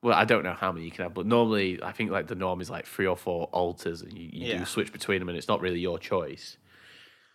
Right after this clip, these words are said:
Speaker 1: But I was watching this video the other day, and she had, like, fucking eighteen different alters or something, and some of them had, like, stammers and shit, and it's just like,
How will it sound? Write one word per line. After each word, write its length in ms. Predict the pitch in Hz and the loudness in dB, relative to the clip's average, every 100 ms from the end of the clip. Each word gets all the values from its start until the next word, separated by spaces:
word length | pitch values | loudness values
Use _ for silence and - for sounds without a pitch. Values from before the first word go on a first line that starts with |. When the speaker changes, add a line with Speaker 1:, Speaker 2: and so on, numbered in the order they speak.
| _ _ _ _ _ _ - | _ _ _ _ _ _ 2
Speaker 1:
But 80 | 117 | 6
I 120 | 110 | 8
was 100 | 113 | 8
watching 220 | 135 135 | 4 4
this 100 | 110 | 2
video 320 | 107 117 113 | 4 6 6
the 60 | 104 | 6
other 80 | 95 | 4
day, 160 | 104 101 | 4 4
and 80 | 95 | 0
she 180 | - | 4
had, 140 | 120 107 | 6 8
like, 260 | 104 95 - | 6 4 0
fucking 380 | 104 - 110 95 - | -4 0 0 0 2
eighteen 880 | 113 117 117 110 - 113 107 101 95 | 4 6 6 2 0 2 4 2 0
different 340 | 95 98 104 - | -2 -2 -4 -2
alters 440 | 101 101 101 107 95 | 0 0 0 -2 -2
or 80 | |
something, 380 | 90 98 87 92 | -2 -4 -6 -8
and 100 | 90 | -6
some 180 | - 120 | -2 0
of 100 | 101 | 0
them 80 | 104 | 0
had, 120 | 92 | 0
like, 160 | 95 - | -2 -2
stammers 840 | - - - - 107 101 98 90 | -2 -2 -2 8 8 8 2 -2
and 120 | 92 | -6
shit, 320 | - - 95 | -6 -2 0
and 100 | 95 101 | 0 -2
it's 80 | |
just 180 | - - | -2 4
like, 200 | 110 98 | 6 6